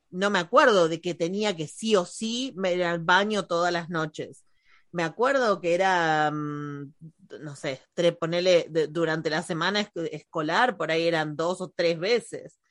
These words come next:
Estamos hablando de chiquitos, chiquitos, ¿eh? Cuatro, cinco, seis años. Eh, entonces, en ese sentido, si vos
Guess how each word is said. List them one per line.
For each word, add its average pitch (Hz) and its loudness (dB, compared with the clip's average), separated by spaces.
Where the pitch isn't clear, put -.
Estamos 277 0
hablando 247 2
de 202 0
chiquitos, 220 -6
chiquitos, 190 -4
¿eh? 180 0
Cuatro, 180 0
cinco, 165 -8
seis 175 -6
años. 156 -10
Eh, 147 0
entonces, 226 -4
en 196 -4
ese 233 -8
sentido, 226 0
si 233 -4
vos 208 2